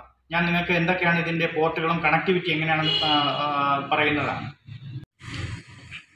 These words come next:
ഇവിടെ ഇപ്പോൾ ടി വിയുടെ പുറകുവശമാണ് നമ്മൾ കാണുന്നത്. ഇതാ, ആ, തോംസൺ,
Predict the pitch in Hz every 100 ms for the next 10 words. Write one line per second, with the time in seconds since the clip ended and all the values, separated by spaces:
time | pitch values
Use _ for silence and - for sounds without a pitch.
0 | - - - 185 185 185 185 170 185 196
1 | 196 190 165 180 190 190 190 175 165 156
2 | - 165 165 160 156 165 156 127 156 220
3 | - - - - 160 160 143 131 143 139
4 | 139 143 147 139 165 180 170 185